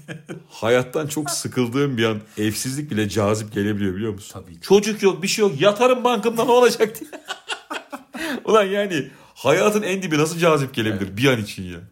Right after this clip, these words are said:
Speaker 1: Mesela bir tecrübe etsen üç dakika dayanamazsın
Speaker 2: Tabii
Speaker 1: ama
Speaker 2: canım,
Speaker 1: işte
Speaker 2: aynen.
Speaker 1: bir an geliyor hakikaten diyorsun ya, "Lan bu da güzel hayatmış." falan.
Speaker 2: Orada da şey oluyor galiba değil mi? Mesela nasıl serviste herkesin bir yeri oluyor.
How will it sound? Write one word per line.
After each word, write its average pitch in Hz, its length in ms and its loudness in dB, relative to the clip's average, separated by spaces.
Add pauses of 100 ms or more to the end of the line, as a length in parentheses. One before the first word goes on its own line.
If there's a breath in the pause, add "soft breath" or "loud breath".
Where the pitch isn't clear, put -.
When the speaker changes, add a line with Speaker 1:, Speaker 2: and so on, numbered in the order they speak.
(140)
Speaker 1:
Mesela 113 280 -12
bir 170 120 -12
tecrübe 135 420 -8
etsen 131 260 -12
üç 160 220 -10
dakika 147 300 -6
dayanamazsın 107 500 -4
Speaker 2:
Tabii 135 140 -2
Speaker 1:
ama 165 100 -4
Speaker 2:
canım, 147 120 -2
Speaker 1:
işte 113 120 -2
Speaker 2:
aynen. 117 160 -4
Speaker 1:
bir - 40 -2
an 160 260 -4
geliyor 139 320 -6
hakikaten 131 520 -8
diyorsun 131 360 -12
ya, 92 260 -18
"Lan 98 180 -10
bu 117 120 -10
da 113 100 -8
güzel 110 280 -8
hayatmış." 104 560 -6
falan. - 360 -20
Speaker 2:
Orada 139 380 4
da 339 80 0
şey 131 200 -2
oluyor 95 260 -2
galiba 90 320 -6
değil 165 120 -8
mi? 196 60 -8
Mesela 107 260 -4
nasıl 131 380 -4
serviste 113 560 -4
herkesin 113 400 -6
bir 104 60 -2
yeri 104 200 0
oluyor. 90 380 -4